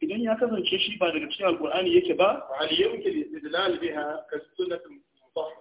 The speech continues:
Speaker 1: to tunda an ce bai daga cikin Qur'ani, a gani, qira'a ce shazza, to zai yiwu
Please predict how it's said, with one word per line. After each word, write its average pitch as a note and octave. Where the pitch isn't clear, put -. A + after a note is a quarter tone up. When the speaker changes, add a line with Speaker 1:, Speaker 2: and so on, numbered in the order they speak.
Speaker 1:
to F4
tunda C4+
an A3
ce -
bai G4+
daga E4+
cikin F4
Qur'ani, D4
a C3+
gani, F#3
qira'a F3
ce E3+
shazza, D#3
to D#3
zai A3
yiwu F#3